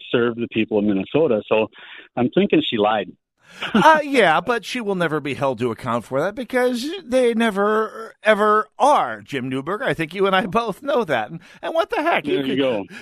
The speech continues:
Speaker 2: you
Speaker 1: Yeah.
Speaker 2: could, you could have announced for president last week here if, if, uh, if the,
Speaker 1: Yeah,
Speaker 2: the election
Speaker 1: there
Speaker 2: had gone
Speaker 1: <laughs>
Speaker 2: better.
Speaker 1: Yes,
Speaker 2: Uh,
Speaker 1: absolutely.
Speaker 2: absolutely. I got
Speaker 1: Absolutely.
Speaker 2: that. Yes, yes. So she is running,
Speaker 1: So
Speaker 2: and,
Speaker 1: I,
Speaker 2: uh,
Speaker 1: I've
Speaker 2: we'll s-,
Speaker 1: got, uh,
Speaker 2: oh, go ahead.
Speaker 1: Oh,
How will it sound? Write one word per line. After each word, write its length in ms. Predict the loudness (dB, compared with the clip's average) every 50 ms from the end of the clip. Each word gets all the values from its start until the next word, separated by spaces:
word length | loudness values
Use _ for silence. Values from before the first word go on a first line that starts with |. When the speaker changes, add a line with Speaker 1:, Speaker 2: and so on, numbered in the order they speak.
| -6
Speaker 2:
you 80 | -4 -2
Speaker 1:
Yeah. 60 | 0
Speaker 2:
could, 200 | 2 0 0 0
you 100 | -2 2
could 140 | 4 4 4
have 80 | 4
announced 380 | 2 2 0 0 -2 -2 -4 -6
for 100 | -10 -4
president 460 | 2 2 2 2 2 -2 -6 -6 -4
last 320 | -2 -2 -2 -2 -4 -4 -4
week 200 | -4 -4 -4 -2
here 200 | -2 -2 -2 -2
if, 180 | -6 -8 _
if, 380 | -6 -2 -2 -4 -4 -4 -2 2
uh, 160 | 2 2 4
if 240 | 2 -2 -4 -4 -4
the, 160 | 2 2 2
Speaker 1:
Yeah, 80 | 2 2
Speaker 2:
the 60 | 0
election 360 | 0 2 0 0 0 0 -2 -2
Speaker 1:
there 60 | -2
Speaker 2:
had 60 | -2 -2
gone 180 | -4 -2 -2
Speaker 1:
<laughs> 60 | 0
Speaker 2:
better. 280 | 0 2 2 2 -2 -4
Speaker 1:
Yes, 640 | -6 -8 -10 -12 -12 -12 -14 -14 -12 -14 -14 -14 -8 4
Speaker 2:
Uh, 240 | 6 8 8 8 4 0
Speaker 1:
absolutely. 800 | -6 -8 -10 -10 -4 -2 0 2 2 0 2 0 -2 -2 -2 -4 -2
Speaker 2:
absolutely. 480 | 2 2 2 2 0 -2 -2 2 2 2
I 60 | 0
got 160 | 0 0 2
Speaker 1:
Absolutely. 200 | 4 4 4 2 0 -6
Speaker 2:
that. 140 | -6 -6 -10 _
Yes, 320 | 2 4 4 4 4 0 -2
yes. 160 | -2 -2 -2
So 100 | -4 -8
she 180 | -4 -2 -2
is 140 | -2 -2 -2
running, 340 | 0 0 2 2 0 -2 -2
Speaker 1:
So 40 | -4
Speaker 2:
and, 160 | -2 -2 -2
Speaker 1:
I, 20 |
Speaker 2:
uh, 40 | -2
Speaker 1:
I've 40 | -2
Speaker 2:
we'll 120 | -2 -2
s-, 100 | -4 -6 -8 -10
Speaker 1:
got, 40 | -10
uh, 140 | -12 -12 -12 -14 _ _ _ _ _ _ _ _ _ _ _ _ _ _
Speaker 2:
oh, 100 | -6 0
go 140 | 4 4 4
ahead. 240 | 4 2 -2 -2 _ _ _ _ _ _ _ _ _
Speaker 1:
Oh, 180 | -2 -2 -2